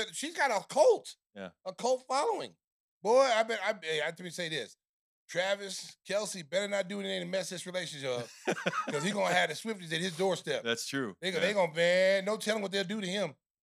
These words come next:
Speaker 1: Woo.
Speaker 2: <laughs> Could be a potential man code
Speaker 1: Oh,
Speaker 2: violation
Speaker 1: man
Speaker 2: in, in
Speaker 1: code
Speaker 2: the
Speaker 1: violation.
Speaker 2: process. Uh, Whispers, uh, we, were, we haven't done one of these for a long time. You got, you got one you wanna tell us about?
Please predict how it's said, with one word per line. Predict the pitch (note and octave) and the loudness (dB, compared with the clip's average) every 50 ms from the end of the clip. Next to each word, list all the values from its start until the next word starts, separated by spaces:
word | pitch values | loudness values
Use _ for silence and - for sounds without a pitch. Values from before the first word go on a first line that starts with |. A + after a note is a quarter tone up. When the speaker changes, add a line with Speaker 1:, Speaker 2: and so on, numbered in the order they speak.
| _ G3+ | _ -10
Speaker 1:
Woo. | C4 D#4 E4 F4 F4 F4+ F4+ F4+ F4+ F4+ F4 E4+ E4 D#4+ D#4 D4+ D#4 D#4 D4+ C4 - - _ _ | -6 -4 -2 0 0 2 0 0 0 0 0 0 0 0 -2 -2 -2 -4 -4 -6 -8 -10 _ _
Speaker 2:
<laughs> | C#3+ C#3 - _ _ - - _ _ _ _ _ _ _ _ _ _ - - - - - - _ _ _ | -12 -12 -12 _ _ -20 -20 _ _ _ _ _ _ _ _ _ _ -20 -20 -20 -20 -20 -20 _ _ _
Could | C#3 C3+ A#2+ | -6 0 2
be | C3+ C3+ | 2 2
a | C3 | 2
potential | - C3 B2 - D3 D3 C#3 - C#3 B2 | 0 -4 -4 0 -2 0 0 0 -2 0
man | B2 B2+ C3+ C#3+ D#3 D#3 | 2 2 2 2 0 0
code | - C#3+ C3+ B2+ A2+ | 0 0 0 2 2
Speaker 1:
Oh, | |
Speaker 2:
violation | A2 A#2+ A#2+ A#2+ A#2 A2+ A#2 A#2 A#2+ - - B2 A#2 | 4 4 6 6 6 6 4 4 2 0 0 -2 -2
Speaker 1:
man | F3+ G3 A3+ A#3 | 0 0 0 -2
Speaker 2:
in, | G#3 | -2
in | - | -2
Speaker 1:
code | A3 A#3 | 0 0
Speaker 2:
the | A#3 A3+ | 0 0
Speaker 1:
violation. | A3+ A3+ B2 C3+ D#3+ - - - A#2+ | 2 4 4 4 4 4 2 0 0
Speaker 2:
process. | G#2+ G2+ G2 - - | -2 -2 -4 -6 -6
Uh, | A#2+ A2 G#2 G2+ | -6 -6 -6 -4
Whispers, | G#2+ C#3+ G3+ G3+ - - C#3+ A#2+ A2 - - | -4 -4 -4 -6 -6 -6 -6 -6 -6 -4 -4
uh, | A2 G#2 G#2 A2 A2 C3 | -4 -4 -6 -8 -12 -14
we, | D3 | -14
were, | D3+ D3+ - _ _ D3+ | -14 -14 -16 _ _ -20
we | D3+ D3 _ _ _ | -20 -20 _ _ _
haven't | D#3 E3+ D#3+ C3 A#2+ | -10 -8 -8 -4 -4
done | D3 E3 E3 | -4 -4 -4
one | C#3+ | -6
of | B2 A2+ | -6 -6
these | A2 G2+ - | -6 -8 -8
for | - G#2 G2+ | -10 -10 -8
a | |
long | G2+ G#2 G#2+ G#2 G2+ - | -6 -6 -6 -8 -10 -10
time. | A2 A2+ A2 G2+ | -10 -10 -10 -10
You | F#2 E2+ | -10 -12
got, | G#2 A#2 - A#2+ | -14 -14 -14 -12
you | A#2 | -10
got | A#2 A#2+ B2+ | -8 -8 -8
one | B2+ B2+ | -10 -12
you | B2+ B2 | -14 -14
wanna | A#2+ A#2+ | -14 -16
tell | - - B2+ C3+ | -16 -16 -18 -16
us | B2 - - C3 | -16 -18 -20 _
about? | C3 C3 | -20 -20